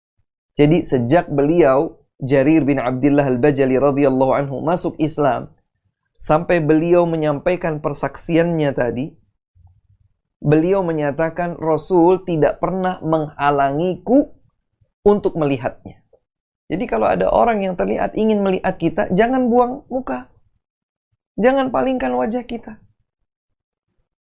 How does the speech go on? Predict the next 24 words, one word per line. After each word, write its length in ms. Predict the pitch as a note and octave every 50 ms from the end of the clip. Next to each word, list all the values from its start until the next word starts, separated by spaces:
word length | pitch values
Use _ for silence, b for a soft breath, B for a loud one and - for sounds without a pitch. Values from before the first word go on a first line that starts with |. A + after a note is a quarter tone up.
| _ _ _ _ _ _ _ -
Barangkali 640 | - E3 F3 F#3 G3 F#3+ G3 - A3+ A#3+ A#3+ A#3+ A3
dengan 380 | F#3 G#3 G#3 G3+ G3+ G3+ G3 -
terlihatnya 800 | - G3 E3+ F3 E3 D#3+ - - A3 G#3+ - - G#3 G#3 G3 F#3
wajah 320 | F3+ E3+ D3 D#3 E3 F3
kita 340 | - - G#3 G#3 - G3 F3
kepadanya, 720 | - F3 D#3+ - D#3+ C#3+ C#3+ F3 F#3 G3 F#3 E3+ D3 -
ditambah 560 | B2+ C#3+ C#3 - G3 A#3+ B3 A#3 A3 G3+ -
kita 320 | - G3 G3 - F3+ -
tersenyum 480 | - F3 E3 - - C4+ D#4+ E4 D#4 C4+
kepadanya, 640 | A#3+ A#3+ A3 A#3 G#3 F3+ E3+ D#3 D3+ E3 A3+ D4 D4 b b b b b b
dia 260 | b D#3 F#3 G3+ G3+
akan 460 | - F3+ F#3 - F3+ F3 E3+ E3 E3+ D#3+
mendapatkan 560 | D3+ D3+ D3+ - F#3+ F#3 - - F#3 D#3+ D#3 D3
rasa 240 | D#3 D3+ C#3+ - D3+
bahagia 560 | C#3 C#3 C#3 C3+ C#3 D#3 G#3+ A3 G#3+ B3+ A#3
di 80 | G#3 A3
dalam 320 | F#3+ G#3 G#3 G#3 G3+ F#3+
hatinya, 480 | G3 G3 G3 - A#3 B3 C4+ C#4+ D4+ D4 b b b b b b b b
automatically 840 | D#3+ E3 E3 - E3 E3+ E3+ D#3 D3+ D#3 B3 A#3+ - A#3+ A#3 A3+ - -
kita 160 | F3+ - E3
dapat 320 | C#3+ A#2+ A#2 C#3+ C#3+ C#3+
pahala. 360 | B2+ A#2+ A#2+ B2 A#2 G#2+ G#2 G2+
Allahu 340 | G#2 B2+ C3+ A#2+ A2+ G#2 -
Akbar. 380 | - - - - - - _